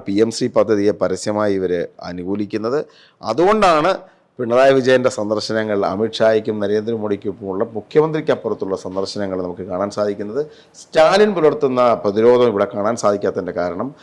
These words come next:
രണ്ടായിരത്തി ഇരുപത്തിയാറിലെ നിയമസഭാ തെരഞ്ഞെടുപ്പിൽ സി പി എം മുന്നോട്ട് വെക്കാൻ ആഗ്രഹിക്കുന്നത് കേരളത്തിൽ ഹിന്ദുത്വ രാഷ്ട്രീയ അജണ്ടയാണ്. വർഷങ്ങൾക്ക് മുമ്പ് ഇ എം എസ് നമ്പൂതിരിപ്പാട്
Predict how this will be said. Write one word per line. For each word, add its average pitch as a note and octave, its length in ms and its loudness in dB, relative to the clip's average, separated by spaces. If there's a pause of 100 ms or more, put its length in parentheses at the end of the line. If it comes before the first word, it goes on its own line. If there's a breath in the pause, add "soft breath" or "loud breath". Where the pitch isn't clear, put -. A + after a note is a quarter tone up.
(300 loud breath)
രണ്ടായിരത്തി F#3 580 6
ഇരുപത്തിയാറിലെ A2+ 800 0 (120)
നിയമസഭാ B2 460 -2 (120)
തെരഞ്ഞെടുപ്പിൽ F2 480 -8 (200)
സി G#2+ 120 -6 (100)
പി C3+ 160 -4
എം A#2+ 100 -6
മുന്നോട്ട് G#2 340 -6
വെക്കാൻ F2+ 340 -6
ആഗ്രഹിക്കുന്നത് E2 600 -10 (200)
കേരളത്തിൽ F#2 360 -8 (120)
ഹിന്ദുത്വ B2+ 400 -6
രാഷ്ട്രീയ F2+ 440 -8
അജണ്ടയാണ്. G#2+ 480 -2 (560 soft breath)
വർഷങ്ങൾക്ക് C3+ 440 0
മുമ്പ് A#2 180 -2
ഇ - 80 -4
എം C3+ 120 -2
എസ് C#3 120 -4
നമ്പൂതിരിപ്പാട് G#2 560 -4